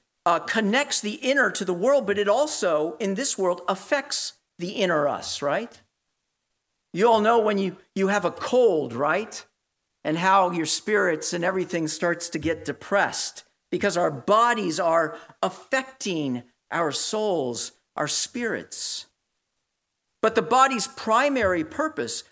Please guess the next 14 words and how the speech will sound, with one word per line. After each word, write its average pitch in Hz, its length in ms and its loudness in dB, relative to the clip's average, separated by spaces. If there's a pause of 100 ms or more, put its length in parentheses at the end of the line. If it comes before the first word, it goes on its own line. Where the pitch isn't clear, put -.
(120)
is 226 160 -2
to 208 120 -6
take 247 380 -2
that 254 280 0
which 247 220 -4
is 165 340 -4
inside 208 800 -2 (640)
and 208 140 2
to 185 60 -2
translate 190 840 0
it 170 180 -6
and 185 180 -2 (140)
animate 226 560 0
it 165 260 -6